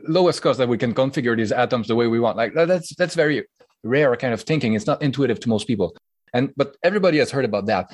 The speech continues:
But the other thing about Elon I got from your book is that even from his early twenties, the guy understood the importance of, like, high velocity, of tempo, of, like, time. All the time he's like, "We have to do this now. Like, in, in six months, like, it's gonna be too late. People are gonna take an advantage." It's,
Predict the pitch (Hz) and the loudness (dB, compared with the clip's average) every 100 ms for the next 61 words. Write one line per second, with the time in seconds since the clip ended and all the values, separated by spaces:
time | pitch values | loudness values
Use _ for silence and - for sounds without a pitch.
0 | 95 175 147 - 226 240 190 156 120 120 | -4 -4 -4 0 2 2 2 2 2 2
1 | 147 170 147 117 104 131 127 113 104 139 | 2 2 2 0 0 0 -2 -4 -2 -2
2 | 131 104 110 - 220 202 185 - 135 113 | -2 -2 -2 0 0 2 0 0 0 0
3 | - - 185 147 - 151 165 131 101 - | -2 -2 0 0 -2 -2 0 2 0 -4
4 | _ _ - 120 143 156 165 156 156 143 | _ _ -4 0 2 2 2 2 0 0
5 | - 139 123 127 117 147 143 151 139 - | 0 0 2 0 0 0 0 0 -2 0
6 | 110 107 - _ _ _ _ 165 165 139 | 0 -2 -10 _ _ _ _ 0 2 2
7 | 135 143 139 117 92 104 - - 175 139 | 2 2 0 -4 -4 -6 -4 -2 0 0
8 | 131 78 92 143 127 107 - - _ _ | 0 0 -2 2 0 0 -10 -20 _ _
9 | - 185 151 98 - _ _ _ _ 175 | -2 0 2 -2 -8 _ _ _ _ 0
10 | 196 190 180 170 160 151 - - _ - | 2 0 0 0 2 0 0 -12 _ 0
11 | 175 165 156 170 165 190 180 147 160 165 | 0 2 0 0 0 2 2 2 0 -2
12 | 185 151 220 214 202 180 170 160 147 165 | -4 -2 -2 0 2 2 2 0 0 0
13 | 156 147 175 175 170 139 165 156 147 147 | 0 0 2 2 0 0 0 2 0 -2
14 | 170 160 151 139 175 165 156 | -2 -2 -2 0 -2 0 -4